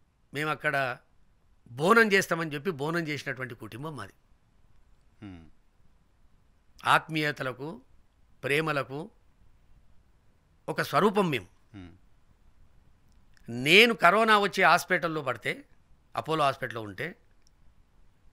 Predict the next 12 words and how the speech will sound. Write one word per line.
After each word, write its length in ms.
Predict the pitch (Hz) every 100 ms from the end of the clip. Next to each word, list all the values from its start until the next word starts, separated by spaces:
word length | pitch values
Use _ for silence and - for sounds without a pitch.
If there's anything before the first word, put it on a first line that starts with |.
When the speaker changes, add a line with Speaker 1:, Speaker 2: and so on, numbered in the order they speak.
| _ _ - _ -
Speaker 1:
సరే, 120 | 175
భార్యగా 360 | 123 147 175
ఏమన్నా 340 | 175 170 165 160
మొక్కిందా, 480 | 151 - 165 160 156
మా 120 | 156
ఇంట్లో 240 | 151 156
ఏం 80 | 151
చేసిందో 260 | 151 147 147
మా 200 | 139 139
ఆమె 120 | 143
తెలియదు, 260 | 135 139
కానీ 280 | 135 156 262